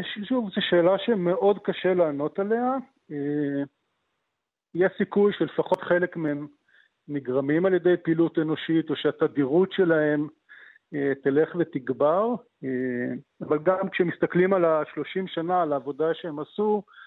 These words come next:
לא רואים בצורה מאוד מובהקת,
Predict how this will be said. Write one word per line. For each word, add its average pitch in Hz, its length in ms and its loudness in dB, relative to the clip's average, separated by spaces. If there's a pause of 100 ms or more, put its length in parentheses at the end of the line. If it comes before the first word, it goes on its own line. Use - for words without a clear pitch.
(380)
לא 147 140 4
רואים 180 380 2
בצורה 160 420 0
מאוד 170 380 2
מובהקת, 160 680 -2